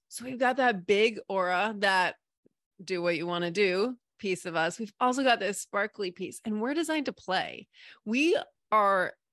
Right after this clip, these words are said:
it is necessary that we are multi-passionate. We have to have tons of different interests. Other types can be,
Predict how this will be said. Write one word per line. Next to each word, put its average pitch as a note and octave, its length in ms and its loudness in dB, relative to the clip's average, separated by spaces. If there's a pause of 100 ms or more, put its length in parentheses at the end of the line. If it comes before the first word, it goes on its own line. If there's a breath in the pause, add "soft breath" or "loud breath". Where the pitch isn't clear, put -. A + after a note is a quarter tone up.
(120)
it A3+ 120 0
is F3 160 -2
necessary A#3+ 1040 -2 (280)
that F3+ 180 0
we F#3 220 -4
are F3+ 120 -4
multi-passionate. F3+ 1040 -6
We G3 280 -4 (100)
have A3 280 -4
to G3+ 80 -8
have F3 260 -4
tons G3 340 -6
of G#3 60 -2
different F#3 240 -8
interests. A#3 460 -6 (340 loud breath)
Other B3 240 2
types - 280 -4
can C#4 300 -2
be, - 360 -8